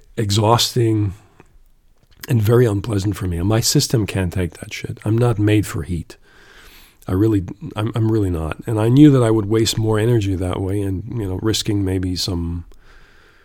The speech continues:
some sun shock or whatnot and just be in-, internally burned and needed more breaks or maybe even,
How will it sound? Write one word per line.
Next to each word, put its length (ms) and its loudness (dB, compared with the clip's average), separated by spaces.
some 380 -4
sun 340 2
shock 520 -2
or 180 2
whatnot 580 -2
and 160 -6
just 240 -8
be 160 -2
in-, 260 -6
internally 560 2
burned 600 0
and 200 -2
needed 380 -4
more 240 -4
breaks 580 -4
or 40 -4
maybe 220 -2
even, 580 -6